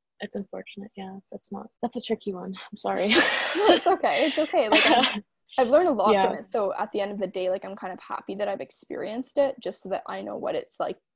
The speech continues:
Speaker 2: to have anxiety and I guess,
Speaker 1: Mm-hmm.
Speaker 2: like, what other people are feeling like and how to be compassionate.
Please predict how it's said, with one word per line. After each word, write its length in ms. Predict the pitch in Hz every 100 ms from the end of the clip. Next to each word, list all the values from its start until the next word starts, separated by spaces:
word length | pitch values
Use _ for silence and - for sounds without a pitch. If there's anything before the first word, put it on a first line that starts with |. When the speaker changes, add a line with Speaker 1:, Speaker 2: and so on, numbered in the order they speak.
| _ _ _ _ _ _
Speaker 2:
to 60 | -
have 200 | 220 208
anxiety 680 | 208 220 202 196 190 185 185
and 240 | 170 175 - _ _ _ -
I 80 | 202
guess, 240 | 190 214 202
Speaker 1:
Mm-hmm. 20 |
Speaker 2:
like, 160 | 196 - _
what 160 | 208 -
other 180 | 185 156
people 300 | - 233 233
are 120 | 226
feeling 300 | 226 214 208
like 160 | 185 190
and 80 | 208
how 140 | 202
to 80 | 190
be 140 | 196 180
compassionate. 720 | 202 - - - 240 247 285